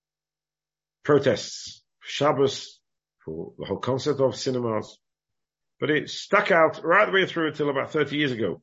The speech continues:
maybe a bit less. When, uh, I was in Eretz Yisrael, it was still an active cinema.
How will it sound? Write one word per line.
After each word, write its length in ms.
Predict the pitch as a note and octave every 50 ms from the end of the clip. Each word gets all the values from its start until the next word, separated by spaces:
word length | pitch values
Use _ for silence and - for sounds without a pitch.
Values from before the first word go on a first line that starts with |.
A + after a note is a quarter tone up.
| _ _ _ -
maybe 240 | F#2 F#2+ G2 A2
a 40 | A2+
bit 120 | A#2 A2+ C3
less. 360 | D3+ D3 - - - - - _ _ _ _ _ _ _ _ _ _ _ _ _ _ _ - -
When, 480 | - F#2+ G2+ A#2 A#2 A2+ A2+ A#2 A2+ A2+
uh, 380 | A2+ A2 G#2+ G#2+ G#2 G#2 G2 - - _ _ _ _ _ _ _ _ _ _ _ _ _ _ _ _ -
I 120 | B2+ C#3
was 140 | D3+ C#3+ C3
in 60 | C#3+
Eretz 220 | D3 C#3+ C#3+ -
Yisrael, 160 | C#3+ D3 C#3+ B2+
it 60 | A2+
was 120 | A2 -
still 200 | - - D3+ C#3
an 80 | B2+ -
active 320 | - - - - D3+ C3+ C#3+
cinema. 480 | - D#3+ D3+ C#3 A#2 G2 E2 C#2 -